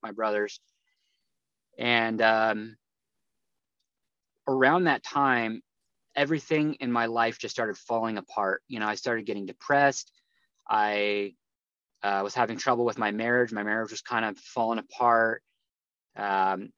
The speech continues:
my father wasn't doing so great. Uh, we, and, and let me, and let me say, me and my father, we never had a great relationship until after I joined the military and became an adult. You know, I con-, re-, reconnected and he got sober, but the, all the years of his drug use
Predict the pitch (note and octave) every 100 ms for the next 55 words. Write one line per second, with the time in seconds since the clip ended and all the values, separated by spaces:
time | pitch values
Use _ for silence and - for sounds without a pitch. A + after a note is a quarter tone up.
0 | _ - G#2+ G2+ G2+ - A#2+ B2 A#2 A#2+
1 | A#2 G#2+ B2 A2+ - A2+ A2 A#2 A2+ A2+
2 | A#2 _ A2 G2+ A#2 E3+ - D#3 C#3+ -
3 | E3 E3+ F3 F3+ F3 - - - - _
4 | - D#3+ F#3+ F3 E3+ D#3+ D#3+ F#3+ F3 -
5 | C#3+ C#3+ C3+ D#3 D#3+ D3 C3+ A2+ C3+ B2+
6 | B2+ B2+ A#2+ C3+ - - B2 - A#2 A#2
7 | - A#2 A#2 A2+ G#2+ A2 - A2+ G#2+ A#2
8 | A2+ G#2 A2 A2+ A#2 A2+ A2 G#2 - B2+
9 | _ _ B2+ A#2+ A#2+ C3 D#3 D3 C#3 B2+
10 | - B2 A#2+ A2 A2+ B2+ - - C3 -
11 | - C3 A#2 A#2 A2+ - _ _ _ -
12 | _ A#2 - A#2 - C#3 B2+ A#2 A#2+ B2
13 | A2+ A2+ G2 A#2 A#2+ A2 G#2+ G2+